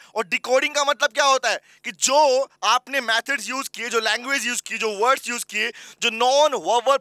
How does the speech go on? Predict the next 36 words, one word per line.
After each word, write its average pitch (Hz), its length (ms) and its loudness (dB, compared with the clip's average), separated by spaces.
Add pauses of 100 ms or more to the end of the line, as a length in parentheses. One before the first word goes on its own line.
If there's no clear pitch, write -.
पैटर्न्स 226 400 -2
यूज़ 247 200 -8
किए, 214 220 -4
जो 226 80 -4
पिक्चर्स 262 460 -4
यूज़ 247 200 -6
की, 226 220 -6 (340)
मैं - 40 -8
सारी 233 240 2
बातें 254 200 2
बोल 262 120 2
रहा 262 100 0
हूँ, 196 160 0
पिक्चर्स, 208 500 -2
वर्बल, 208 420 -2
नॉन 208 200 -4
वर्बल, 208 220 -2 (320)
वो 233 120 4
वाली 233 160 2
बातें। 175 240 -4 (300)
तो 247 60 -2 (140)
उसे 330 220 2 (520)
बाद 269 240 4
में 294 100 0
क्या 285 40 2
करना? 247 200 -2
उसे 220 280 -6
डिकोड 247 540 0
करना 277 280 -2
मतलब 269 340 0
उसे 269 300 -2 (160)
अंडरस्टैंडिंग 247 720 -2
के 233 100 -4
लिए, 190 140 -4
उसे 214 220 -8
समझना, 220 540 -2